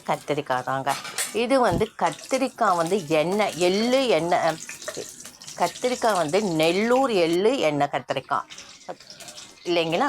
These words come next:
அதனால நம்ம கத்திரிக்காவை வந்து எண்ணெயில வந்து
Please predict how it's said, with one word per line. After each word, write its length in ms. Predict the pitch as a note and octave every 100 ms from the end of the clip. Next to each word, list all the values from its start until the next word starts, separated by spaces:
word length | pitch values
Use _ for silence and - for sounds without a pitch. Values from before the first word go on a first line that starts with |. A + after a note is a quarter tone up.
| D#3+
அதனால 420 | D3 D3+ C#3+ C#3+ G3 G#3 - -
நம்ம 160 | D#3 D3
கத்திரிக்காவை 560 | D3 C3+ E3 G3+ D#3 C#3+ C#3
வந்து 160 | C#3 A3+ C#3 C#3
எண்ணெயில 420 | C#3 G#3 B3+ A#3+ G3+ E3+
வந்து 160 | D#3